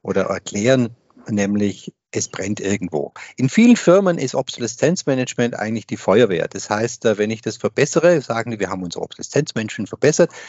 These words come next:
wir haben größere Feuerwehrschläuche gekauft oder mehr. Hm, ja, gut. Dann bin ich beim Feuerlöschen und dann habe ich hinterher Schäden, die muss ich dann irgendwo beseitigen.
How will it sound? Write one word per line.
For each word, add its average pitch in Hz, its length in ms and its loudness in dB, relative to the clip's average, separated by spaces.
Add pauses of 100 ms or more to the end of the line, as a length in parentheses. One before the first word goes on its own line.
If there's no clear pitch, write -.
(160)
wir - 220 -4
haben 110 260 0
größere 104 420 0
Feuerwehrschläuche 101 840 0
gekauft - 520 -14 (480)
oder 98 260 -6
mehr. 95 340 0 (420)
Hm, 101 340 -4 (100)
ja, 95 300 -2 (200)
gut. - 340 -2 (180)
Dann 120 240 0
bin 156 200 2
ich 190 220 2
beim 117 200 -2
Feuerlöschen 151 800 4
und 113 320 -6
dann 101 200 -2
habe 107 180 -4
ich - 80 -14
hinterher 107 440 0
Schäden, 123 400 -4
die 104 160 -10
muss 101 260 -8
ich - 100 -20
dann 92 180 -8
irgendwo 98 380 -8
beseitigen. 107 680 -4